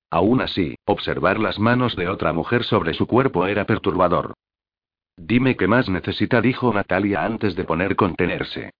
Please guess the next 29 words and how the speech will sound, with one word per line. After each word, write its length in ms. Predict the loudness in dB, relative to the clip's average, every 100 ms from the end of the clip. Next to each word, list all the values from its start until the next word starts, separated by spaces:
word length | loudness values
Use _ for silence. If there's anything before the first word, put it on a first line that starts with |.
| _ _ _ _
Un 220 | 2 2
lento 320 | 0 0 -2
siseo 400 | -2 0 4 4
de 120 | 4 2
exasperación 760 | 0 -2 0 0 2 2 0
escapó, 460 | 0 -2 2 0 0 _
pero 200 | 0 2
se 140 | 0
mantuvo 420 | -2 0 2 2
sobriamente 680 | 0 0 0 0 0 0 2
concentrada 760 | 2 2 2 0 2 2 0 -6
en 80 |
su 120 | -6 -4
tarea. 400 | -2 -2 -4 -12 _ _ _ _
Sabía 460 | -4 0 2 2 2
que 140 | 2
la 160 | 2 2
tierra 340 | 2 2 2
era 180 | 0 2
muy 240 | 2 0 -2
importante, 760 | -4 -4 0 2 2 2 0 0
que 120 | -2
sería 340 | 0 0 0 2
colocada 480 | 4 4 2 -2 0
sobre 320 | 2 4 4
las 220 | 2 0
heridas 380 | 0 2 2 0
de 80 | -2
Vikirnov. 480 | -2 -2 -2 -4